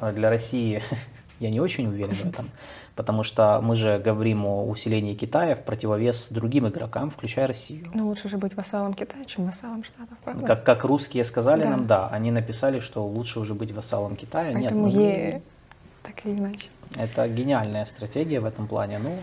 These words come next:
Speaker 1: не, пожелаем им удачи в, э, становлении себя как вассала Китая. Э,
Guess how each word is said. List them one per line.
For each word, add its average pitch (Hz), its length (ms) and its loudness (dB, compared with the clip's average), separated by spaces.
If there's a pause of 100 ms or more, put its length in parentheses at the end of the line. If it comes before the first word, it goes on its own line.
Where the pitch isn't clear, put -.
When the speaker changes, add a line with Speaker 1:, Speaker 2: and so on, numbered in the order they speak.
Speaker 1:
не, 143 160 4
пожелаем 160 440 2
им 151 80 -2
удачи 113 420 2 (260)
в, 110 460 2 (300)
э, 117 320 -8
становлении 123 520 2
себя 123 260 0
как 104 180 -4
вассала 107 360 0
Китая. - 420 -10 (1300)
Э, 113 560 8